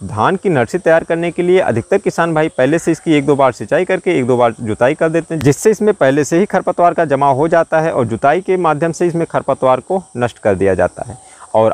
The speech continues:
आगे चलकर जब इसमें नर्सरी तैयार करते हैं तो खरपतवार का जमाव कम होता है। लेकिन कुछ किसान भाई सीधे जुताई करके भी इसमें नर्सरी तैयार करते हैं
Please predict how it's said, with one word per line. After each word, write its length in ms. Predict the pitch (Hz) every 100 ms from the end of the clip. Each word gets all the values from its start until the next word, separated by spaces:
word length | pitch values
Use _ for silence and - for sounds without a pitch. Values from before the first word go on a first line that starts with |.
| 110
आगे 200 | 123 208
चलकर 280 | 214 208 202
जब 100 | 180
इसमें 200 | 180 165
नर्सरी 300 | 139 - 156
तैयार 240 | 131 139
करते 300 | 175 170 180
हैं 100 | 160 -
तो 100 | 170
खरपतवार 520 | - 135 139 135 127
का 120 | 151
जमाव 260 | 127 120 110
कम 180 | - 101
होता 200 | 98 -
है। 100 | _ _ _
लेकिन 260 | 117 135 202
कुछ 220 | - 233
किसान 340 | - - 202 185
भाई 180 | 185
सीधे 280 | 185 180 175
जुताई 380 | 139 123 131 151
करके 320 | - 151 185
भी 100 | 180
इसमें 180 | 185 190
नर्सरी 300 | 165 147 170
तैयार 240 | 160 151 151
करते 320 | 147 131 143
हैं 180 | 139